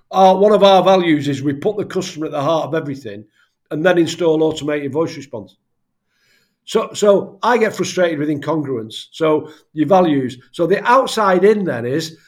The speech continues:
why don't we stand outside of our own business and ask ourselves, what is it the customers really, really want from us? And at Metrobank, they wanted convenience,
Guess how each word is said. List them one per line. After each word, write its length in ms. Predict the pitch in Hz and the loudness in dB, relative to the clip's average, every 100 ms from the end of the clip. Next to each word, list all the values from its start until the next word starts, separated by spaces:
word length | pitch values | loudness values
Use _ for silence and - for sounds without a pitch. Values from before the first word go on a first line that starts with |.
| _ - | _ -12
why 140 | - 240 | -2 0
don't 120 | 302 | 0
we 60 | 277 | -2
stand 360 | - 262 233 | -2 0 0
outside 400 | 220 208 202 196 | 0 0 0 0
of 60 | 185 | 2
our 200 | 175 175 | 4 4
own 140 | 160 | 2
business 480 | 151 147 127 117 - | 0 -6 -8 -12 -12
and 100 | 175 170 | -6 -6
ask 200 | 151 180 | -4 -4
ourselves, 600 | 160 143 151 123 120 - _ _ - | -4 -2 -4 -4 -8 -12 _ _ -2
what 260 | 190 240 | 2 2
is 100 | 233 | 0
it 120 | - | -4
the 80 | 208 | -8
customers 600 | 196 220 - 160 156 139 | -6 -6 -8 -8 -6 -6
really, 380 | 139 151 160 151 | -6 -4 -2 -2
really 260 | 147 151 139 | -4 -4 -4
want 300 | 135 110 95 _ _ _ _ _ _ _ _ | -6 -8 -12 _ _ _ _ _ _ _ _
from 300 | _ 156 147 | _ 0 0
us? 240 | 131 104 - _ _ _ _ | -2 -6 -16 _ _ _ _
And 80 | 180 | -6
at 80 | 196 | 0
Metrobank, 480 | 240 240 185 147 170 | 0 0 0 -2 0
they 60 | |
wanted 240 | 170 196 185 | 2 0 0
convenience, 640 | 165 165 220 170 117 - | -2 0 0 0 -4 -10